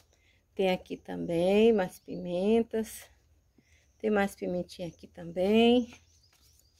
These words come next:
Tem mais pimentas aqui, pessoal, olha. Olha só, pessoal.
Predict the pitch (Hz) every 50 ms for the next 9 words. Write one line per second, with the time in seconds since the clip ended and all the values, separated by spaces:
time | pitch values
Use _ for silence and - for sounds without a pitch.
0 | _ _ _ _ - _ _ _ _ _ _ - 196 196 190 190 190 196 196 -
1 | _ 196 185 180 180 175 175 - 165 165 170 170 160 - _ _ - 214 220 -
2 | 180 175 - - - - 151 156 160 165 175 185 180 175 170 156 - _ _ _
3 | _ _ _ _ _ _ _ _ _ _ _ _ _ _ _ _ _ _ _ _
4 | _ _ _ _ _ _ _ _ _ _ _ _ _ _ _ _ _ _ _ -
5 | 190 190 208 226 285 349 311 - - - - - 185 170 170 165 165 - - 165
6 | - - - - 165